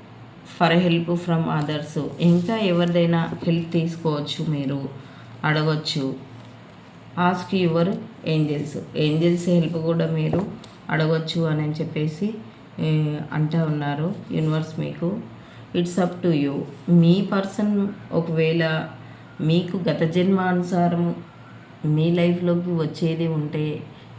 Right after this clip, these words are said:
ఎవరు ఎన్ని సపరేషన్స్ వచ్చినా, ఎవరు ఎన్ని గాసిప్స్ మాట్లాడుకున్నా, ఎన్ని బ్లాక్ మ్యాజిక్లు చేసినా తప్పకుండా మళ్ళీ మీరైతే కలుసుకుంటారండి. అదొకటైతే నిజము. Take action అంటండి. Thank you so much.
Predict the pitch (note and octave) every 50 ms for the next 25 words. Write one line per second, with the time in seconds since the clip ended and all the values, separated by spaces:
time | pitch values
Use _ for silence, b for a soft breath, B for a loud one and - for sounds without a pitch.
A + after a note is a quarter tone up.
0 | - - D#3 D#3+ D#3 E3+ G3 G3 G3+ G3+ F#3+ F3 D#3+ E3+ E3+ F3 F3 F3 - E3
1 | D#3 D#3 D#3+ D#3 E3 E3+ E3 - F3 E3+ E3+ E3+ F3 E3 D#3 D#3+ D#3+ - D#3+ D3+
2 | C#3+ C#3+ C#3+ C#3+ C#3+ C#3+ D#3+ E3 F3 F3 F3 F3 F3 F3 F3 D#3 D#3 D#3 - F3+
3 | F3 F3+ - - G3 F#3+ E3+ E3 D#3 D#3+ D#3+ D#3+ D#3+ D#3+ D#3 D#3 E3 D#3 D3+ D3+
4 | D3+ D3+ D3+ D#3 E3+ E3 E3 D#3+ D#3 D#3 D#3 E3+ F3+ F3 F3+ F3 F3 F3+ F3 F3
5 | F3 E3+ D#3+ D#3 D3+ D#3 D3+ - D3+ D3 C#3+ D3 - B B B B B B -
6 | - D#3 D#3 E3+ E3+ F3 F#3+ F#3 F#3 F3+ F3+ F3 D#3+ D#3 D#3 D#3 E3 E3+ D#3+ D#3
7 | D3+ D3+ D3+ D3+ - F3 F#3+ G3+ F#3+ B B B B B B - D3+ D#3 D3+ D3+
8 | - - - D3+ D3+ E3 D3+ D3 C#3+ C#3+ C#3+ C#3+ D#3 E3+ - - - - - D3+
9 | D3+ D#3 D#3 D3+ E3+ E3 E3 D#3+ D#3 D#3 D#3+ E3+ F3 F3 E3+ D3+ D3 C#3+ D3 D3
10 | C#3+ D3 D#3 E3 - - - B B B B B B B B B B - - F3+
11 | F3+ F3+ F3+ F3+ G3 F3 E3+ D#3+ D#3+ - - - D#3+ D#3 D#3 D#3 D#3 D#3 D#3 D3
12 | D3 D3 D#3 E3 A3 B3 B3+ - - B B B B B - E3 E3 D#3+ E3 -
13 | F3 E3+ - E3+ D#3 D3+ D#3 E3+ F#3+ G3+